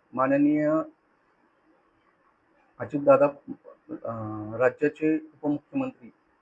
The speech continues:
माननीय अजितदादा, अ, पवार साहेब आपल्या दौंडमध्ये येत आहेत.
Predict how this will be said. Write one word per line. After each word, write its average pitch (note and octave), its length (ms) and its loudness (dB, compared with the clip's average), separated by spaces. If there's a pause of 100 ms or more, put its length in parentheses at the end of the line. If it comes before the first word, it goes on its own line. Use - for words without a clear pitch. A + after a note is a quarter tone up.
(720)
माननीय C#3 360 0
अजितदादा, C#3 460 4 (260)
अ, B2 540 -10 (1200)
पवार C3+ 260 6
साहेब C3+ 300 2
आपल्या B2+ 540 0 (200)
दौंडमध्ये B2+ 500 -4 (180)
येत C3+ 280 -6
आहेत. C3+ 200 0